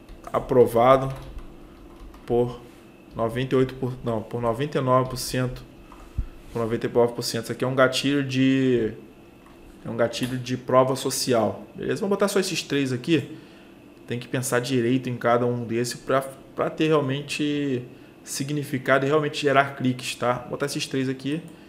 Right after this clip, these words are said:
vamos salvar. Isso aqui são extensões de frases de destaque,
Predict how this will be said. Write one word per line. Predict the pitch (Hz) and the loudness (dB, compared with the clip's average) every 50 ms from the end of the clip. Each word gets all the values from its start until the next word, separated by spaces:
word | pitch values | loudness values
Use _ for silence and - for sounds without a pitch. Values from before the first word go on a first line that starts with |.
| - - - - - - - | -20 -20 -20 -20 -20 -16 -8
vamos | - 120 120 123 123 | -6 -4 -4 -4 -2
salvar. | - 123 120 113 104 110 113 120 123 127 131 - - - - - - - - - - - - - - | 2 2 2 4 4 2 0 0 -2 -4 -6 -10 -16 -20 -20 -20 -20 -20 -20 -20 -20 -20 -20 -18 -14
Isso | - 131 - | -8 -6 -6
aqui | 135 131 - | -4 -4 -4
são | - - 147 147 147 - - - - - - - - - | -4 -2 -2 -2 -2 -6 -10 -18 -20 -20 -20 -20 -18 -14
extensões | - - - - - 147 139 131 - - - 139 139 143 147 139 - - - - - - - | -8 -6 -6 -2 -2 -2 -2 -2 -4 -6 -4 -2 -2 -2 -2 -4 -4 -6 -8 -12 -18 -14 -12
de | 127 127 127 131 131 139 139 - - - - - - - - - - - - - - - | -12 -6 -2 -2 -2 -2 -4 -8 -16 -20 -20 -20 -20 -20 -20 -20 -20 -20 -20 -20 -20 -20
frases | - - - 135 135 139 135 135 135 131 | -14 2 8 8 8 8 8 4 -2 -6
de | 120 127 135 | -8 -10 -10
destaque, | 135 143 151 143 - - - 110 101 98 - - - | -8 -6 -6 -6 -2 0 0 0 0 -2 -4 -10 -16